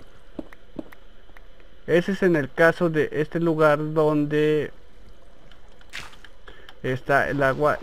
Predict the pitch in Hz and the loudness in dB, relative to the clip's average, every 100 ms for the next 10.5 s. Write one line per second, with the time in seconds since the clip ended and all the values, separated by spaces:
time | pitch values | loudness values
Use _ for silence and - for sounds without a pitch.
0 | - 95 101 107 120 - 135 196 233 196 | -6 -6 -4 -4 -2 -2 2 6 6 4
1 | 131 - 120 120 127 127 131 151 151 131 | 0 0 -2 -2 -4 -6 0 2 4 4
2 | 170 - 220 214 214 196 - 151 131 123 | 2 4 4 4 2 -2 -12 -6 -2 -2
3 | - 135 135 123 135 143 - 180 214 196 | 0 0 2 2 2 -2 0 2 4 4
4 | 139 131 - - - - - - 127 143 | 2 -2 -8 -12 -12 -12 -8 -4 2 4
5 | 160 160 160 156 165 165 151 - - - | 4 6 4 6 4 2 -4 -12 -12 -14
6 | - - 190 180 139 143 165 175 - - | -12 -4 2 4 4 4 2 2 -4 -14
7 | - - - - - - - - - - | -14 -14 -14 -14 -14 -14 -14 -14 -14 -8
8 | 110 113 - - - - - - - - | -6 -6 -8 -12 -14 -12 -14 -14 -14 -14
9 | - - - - - 131 127 127 135 127 | -14 -14 -12 -12 -6 -2 0 0 0 0
10 | 127 190 185 180 175 | 0 2 4 2 0